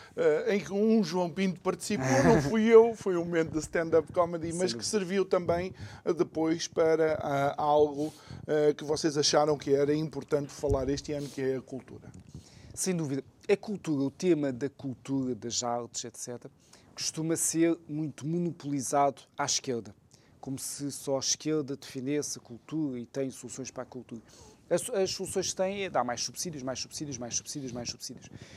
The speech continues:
Speaker 2: E acreditamos que existem outras soluções e consegue-se revitalizar e fomentar o, a cultura. E a cultura é, de facto, um ponto, eh, importantíssimo numa, numa sociedade.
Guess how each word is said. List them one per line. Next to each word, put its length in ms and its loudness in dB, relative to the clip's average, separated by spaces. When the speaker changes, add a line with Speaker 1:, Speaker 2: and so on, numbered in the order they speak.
Speaker 2:
E 60 -2
acreditamos 580 4
que 300 -8
existem 400 0
outras 220 2
soluções 500 -2
e 60 -6
consegue-se 420 -4
revitalizar 960 2
e 60 -6
fomentar 600 -6
o, 260 -10
a 60 -6
cultura. 400 -6
E 60 0
a 40 -4
cultura 280 0
é, 40 2
de 80 -8
facto, 240 -4
um 40 -6
ponto, 340 -8
eh, 320 -6
importantíssimo 720 -6
numa, 360 -8
numa 160 -6
sociedade. 360 -4